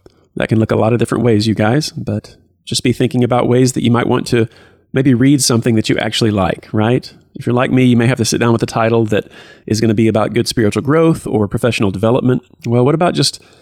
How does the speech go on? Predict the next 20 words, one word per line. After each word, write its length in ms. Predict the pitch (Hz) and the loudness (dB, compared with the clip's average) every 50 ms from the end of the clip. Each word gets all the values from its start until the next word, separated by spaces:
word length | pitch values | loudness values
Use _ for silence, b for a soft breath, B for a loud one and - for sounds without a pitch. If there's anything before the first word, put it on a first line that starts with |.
| b b | b b
investing 460 | 104 120 120 127 139 - - 156 143 | 0 2 2 2 0 0 0 2 2
in 80 | 143 131 | 2 2
something 400 | - - 123 117 - 131 117 117 | 2 0 0 0 0 0 0 2
each 280 | 120 - 117 - - | 0 0 -2 -2 -2
day 320 | - 113 101 92 95 101 - - _ _ _ - | 0 2 2 2 2 0 -2 -6 _ _ _ -8
that 100 | - 92 | -6 -4
you 100 | 107 - | -4 -2
can 120 | - 117 | -2 -2
sit 160 | - - 139 107 | -2 -2 -2 -2
down 180 | 117 113 110 | -2 -2 -2
quietly 560 | 107 - - 113 110 113 - - 104 101 113 - b b b b b b | -2 -2 -2 -2 0 0 0 -2 -2 -4 -4 -6 b b b b b b
and 140 | b 113 113 | b 0 2
you 80 | 104 - | 2 2
can 80 | 120 | 2
actually 320 | 110 107 - - 107 104 101 | 0 0 -2 -2 0 0 0
enjoy 480 | 104 104 104 117 104 98 95 92 92 - | 0 0 2 2 2 2 4 2 0 0
what 200 | - 117 95 - | -2 -4 -2 -2
you 100 | - 90 | -2 0
read, 340 | 90 95 90 90 90 - - b b b b b b | 0 2 0 0 -2 -6 -10 b b b b b b
where 360 | - 113 101 95 95 95 - | -4 -2 0 0 0 -2 -4